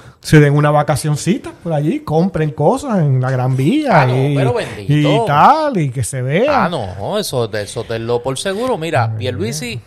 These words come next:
Speaker 2: se tiene que haber ido, eso fue un plus one, me imagino yo, ese viaje. Eh, ahora, no sé si la...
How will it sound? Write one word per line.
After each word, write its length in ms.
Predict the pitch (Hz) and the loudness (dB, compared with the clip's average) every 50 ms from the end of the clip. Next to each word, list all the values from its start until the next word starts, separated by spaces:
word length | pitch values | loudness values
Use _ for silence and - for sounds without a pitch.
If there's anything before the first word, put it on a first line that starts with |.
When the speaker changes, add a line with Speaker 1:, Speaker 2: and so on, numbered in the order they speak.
| - - - | -18 -20 -20
Speaker 2:
se 240 | - - - 139 131 | -20 -8 -6 -6 -4
tiene 220 | 127 131 131 156 160 | -4 -6 -8 -6 -2
que 60 | 165 | -2
haber 200 | 160 156 156 156 | 0 0 0 -2
ido, 320 | 175 202 202 202 196 185 - - - - _ _ _ - - - - - - _ _ _ - | -2 -2 -2 -4 -4 -6 -8 -12 -18 -20 _ _ _ -20 -20 -20 -20 -20 -20 _ _ _ -6
eso 200 | 127 - 175 160 | -4 -2 -4 -2
fue 160 | 143 185 185 | 0 0 0
un 140 | 185 185 180 | 0 -2 -4
plus 320 | - - 143 127 - - | -2 -2 0 0 -2 -4
one, 260 | 131 135 123 95 92 90 95 - - - - - _ _ _ _ _ _ _ _ _ _ _ _ _ - | -4 -6 -6 -6 -8 -12 -16 -20 -20 -20 -20 -20 _ _ _ _ _ _ _ _ _ _ _ _ _ -6
me 100 | 120 117 | -6 -4
imagino 380 | 113 110 107 104 117 120 123 120 | -4 -4 -4 -4 -4 -4 -4 -4
yo, 240 | 113 113 117 117 | -4 -4 -4 -4
ese 200 | 113 104 - 127 | -4 -4 -6 -6
viaje. 400 | 110 104 98 95 90 90 90 90 - - - - - - - - - - - - - _ _ _ | -8 -8 -8 -10 -12 -12 -14 -18 -18 -20 -20 -20 -20 -20 -20 -20 -20 -20 -20 -20 -20 _ _ _
Eh, 540 | - 120 113 113 113 113 110 107 110 110 - - | -6 -4 -2 -2 -2 -4 -4 -6 -8 -8 -4 0
ahora, 500 | 107 107 110 135 147 131 107 - - 107 | 0 2 2 2 0 -2 -2 -4 -6 -10
no 160 | 104 113 120 | -10 -10 -10
sé 200 | 120 - 143 139 | -8 -8 -8 -8
si 180 | 135 - 156 143 | -8 -10 -10 -4
la... 840 | 135 131 127 120 117 113 107 107 101 98 95 92 90 87 87 90 92 | 0 2 2 4 4 2 0 -2 -4 -4 -8 -10 -12 -12 -14 -18 -20